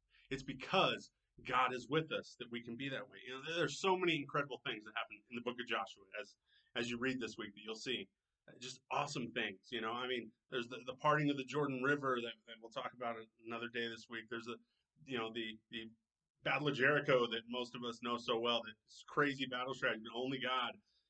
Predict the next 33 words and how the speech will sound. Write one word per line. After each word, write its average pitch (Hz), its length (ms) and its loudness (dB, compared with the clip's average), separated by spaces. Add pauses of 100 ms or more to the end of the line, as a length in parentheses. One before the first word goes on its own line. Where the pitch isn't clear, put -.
(200)
could 131 140 0
make 123 180 0
this 110 220 -4
happen. 123 420 -2
There's, 117 260 -2 (300)
there's 139 160 -2
the 135 160 -6
battle 147 260 4
where, 131 220 4
where 123 100 -6
God 135 220 2
makes 143 240 0
the - 80 -16
sun 143 500 0
stop - 460 -2 (240)
and 113 80 -14
stand 135 300 0
still 143 240 2
in 131 60 -2
the 127 120 -4
sky 135 200 -2
so 120 120 -8
that 117 80 -16
Joshua 123 480 2
can 120 160 -2
keep 147 200 -4
fighting 127 360 4
and 110 160 -2
win 127 120 -2
this 123 200 -8
battle. 120 320 0
And, 113 160 -8
and 113 80 -6